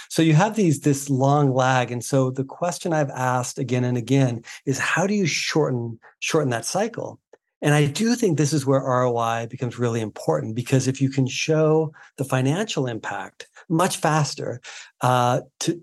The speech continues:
then people adopt much more quickly. If they have to wait months to understand the return on investment, or it isn't tangible, it isn't direct, then there's a lot of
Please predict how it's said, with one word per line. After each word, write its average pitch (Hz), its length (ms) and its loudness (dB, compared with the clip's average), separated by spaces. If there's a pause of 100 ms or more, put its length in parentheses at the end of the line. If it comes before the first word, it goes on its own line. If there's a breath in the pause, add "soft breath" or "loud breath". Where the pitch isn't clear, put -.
(140)
then 160 760 2
people 143 300 2
adopt 160 480 -4 (340)
much 135 320 4
more 127 120 -2
quickly. 123 420 -8
If 143 120 -2
they 196 100 2
have 233 120 0
to 214 80 0
wait 160 240 2
months 139 520 0 (320)
to 147 120 4
understand 131 520 0
the 127 60 -8
return 123 300 -4
on 123 140 0
investment, 113 520 -6
or 127 180 4
it 139 80 -2
isn't 147 400 2 (400 loud breath)
tangible, 139 640 4
it 123 60 2
isn't 131 320 -2
direct, 127 560 -4 (280 loud breath)
then 135 360 4
there's 135 160 2
a 135 60 2
lot 160 680 0
of 135 340 -2